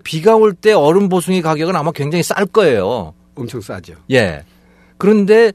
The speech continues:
Speaker 1: 비가 오기 전에 아침에, "아, 오늘 날이 좋을 거야"라고 생각했을 때 얼음보숭이 가격은 굉장히 비쌀 거예요.
Speaker 2: 그렇죠.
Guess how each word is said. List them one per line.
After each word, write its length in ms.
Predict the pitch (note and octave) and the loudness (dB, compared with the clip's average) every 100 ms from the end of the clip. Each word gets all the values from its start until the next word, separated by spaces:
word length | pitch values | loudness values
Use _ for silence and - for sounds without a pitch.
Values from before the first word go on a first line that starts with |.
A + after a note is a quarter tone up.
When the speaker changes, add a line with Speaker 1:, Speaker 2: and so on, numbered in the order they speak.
| - | -6
Speaker 1:
비가 320 | - E3 A3 | -8 -2 2
오기 300 | G3 F3 G3 F3 | 2 0 -2 -8
전에 540 | C#3+ D3+ F#3 E3 G#2 - | -6 -4 -2 -4 -4 -6
아침에, 640 | A2 - - G#3+ G#3+ A3 - | -8 -6 -8 -4 -2 -2 -4
"아, 200 | C3 F#3 | -4 -2
오늘 260 | D#3+ F3+ | 0 0
날이 220 | E3+ D#3+ | -2 -2
좋을 280 | E3 C3 E3 | -4 -2 -2
거야"라고 480 | E3+ F#3+ F3+ E3+ D#3+ | 0 0 0 0 -2
생각했을 540 | D#3 E3 D#3 D3+ D3+ | -4 -6 -4 -4 -6
때 180 | C3+ D3+ | -8 -2
얼음보숭이 640 | E3 C3+ D3+ C#3+ C#3+ C3+ C3+ | 0 2 0 -4 -6 -6 -6
가격은 460 | C3 A#2+ B2 E3+ F#3+ _ - | -6 -4 -6 -6 -8 _ -8
굉장히 260 | C3 D#3 | -6 -4
비쌀 320 | - - - C#3+ | -6 -6 -4 -4
거예요. 480 | B2+ F#2 D#2+ A#2 | -2 -2 -4 -8
Speaker 2:
그렇죠. 320 | A2 G2+ - | -8 -10 -14